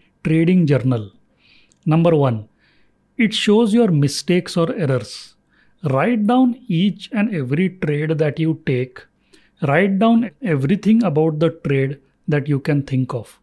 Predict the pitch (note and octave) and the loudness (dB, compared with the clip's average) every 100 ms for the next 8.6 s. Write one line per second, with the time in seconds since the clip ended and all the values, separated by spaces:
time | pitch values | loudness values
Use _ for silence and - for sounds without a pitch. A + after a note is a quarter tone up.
0 | _ F3+ E3+ C#3 C#3+ C#3 B2+ B2 A2 _ | _ -2 0 2 0 0 -2 -4 -6 _
1 | _ _ _ _ _ _ _ _ _ - | _ _ _ _ _ _ _ _ _ -4
2 | C3 D#3 F3+ F#3+ F3+ F#3+ F3+ D#3 D3 C#3+ | 0 0 0 0 0 -2 -2 -4 -2 -2
3 | D3 D3+ B2+ A#2 A2+ - _ _ _ _ | -4 -4 -6 -6 -10 -16 _ _ _ _
4 | _ _ E3 B2 D#3+ A3 - F3+ - - | _ _ -6 0 0 0 -2 -4 -4 -2
5 | F3+ D#3 - - F#3+ D#3 D#3 C3+ B2+ - | 0 0 -6 -10 -4 0 2 2 -2 0
6 | F3 F3 E3 C3+ B2 B2+ _ _ _ _ | -2 0 0 0 0 -4 _ _ _ _
7 | - C3+ D#3+ - F#3+ F#3+ - D#3 D#3+ D3+ | -6 -2 -2 0 0 0 -2 -4 -2 0
8 | C#3 C3+ - C3 A#2+ C3 | 0 -4 -6 -6 -4 -10